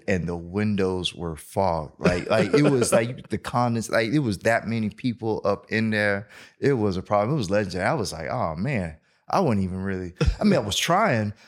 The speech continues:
Speaker 1: but I was like, "We," I threw that on the wall and it stuck.
Speaker 2: <laughs> Yeah.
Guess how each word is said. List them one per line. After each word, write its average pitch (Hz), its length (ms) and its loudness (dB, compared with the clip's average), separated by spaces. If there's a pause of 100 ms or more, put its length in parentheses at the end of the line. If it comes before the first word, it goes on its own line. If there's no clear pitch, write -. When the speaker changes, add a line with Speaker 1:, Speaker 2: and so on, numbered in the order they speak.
(100)
Speaker 1:
but 104 520 0
I 233 100 -4
was 190 160 -2
like, 87 320 -2 (320)
"We," 113 220 -4 (280)
I 131 100 2
threw 202 220 0
that 202 140 4
on 185 140 2
the 175 60 2
wall 214 260 4
and 165 100 0
it 160 60 4
stuck. - 600 0
Speaker 2:
<laughs> - 40 -6
Yeah. 147 220 4